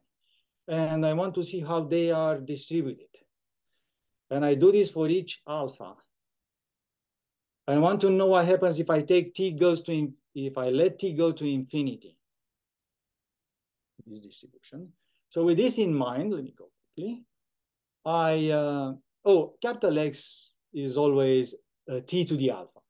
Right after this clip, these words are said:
That's our notation. So we define this, uh, pair correlation surface as follows. I take a number alpha. Initially, it's not zero.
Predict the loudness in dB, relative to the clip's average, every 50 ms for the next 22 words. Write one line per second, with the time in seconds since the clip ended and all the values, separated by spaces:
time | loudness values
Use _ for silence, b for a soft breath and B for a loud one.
0 | _ _ -12 -12 -12 -12 -14 -18 -18 -18 -20 -20 -20 _ -20 -20 -20 -20 -20 _
1 | _ _ _ _ _ _ _ _ _ _ _ _ _ _ _ _ _ _ _ _
2 | _ _ _ _ _ _ _ _ _ _ _ _ _ _ _ _ _ _ 0 4
3 | 6 6 6 4 2 -2 -4 -4 -2 0 0 2 2 0 0 -2 -4 -6 -10 -14
4 | _ _ _ -4 0 2 4 4 2 0 -2 -4 -2 0 0 2 2 2 0 0
5 | 0 -2 -4 -4 -6 -6 -4 -4 -2 -2 -2 -2 -4 -8 -12 -14 -14 -16 -16 -16
6 | -14 -14 -16 -16 -20 -20 -20 -12 -4 -2 0 0 0 0 2 2 2 2 0 -4
7 | -8 -14 -18 -20 -20 _ _ _ _ _ -14 -12 -4 2 6 6 6 6 6 4
8 | 4 4 4 4 4 2 4 4 4 2 2 0 -2 -6 -6 -6 -4 -4 -4 -6
9 | -8 -10 -8 -4 -4 -2 -2 0 0 0 0 0 -2 -2 -2 -2 -2 -2 -4 -6
10 | -6 -4 -2 -2 -2 -2 -4 -6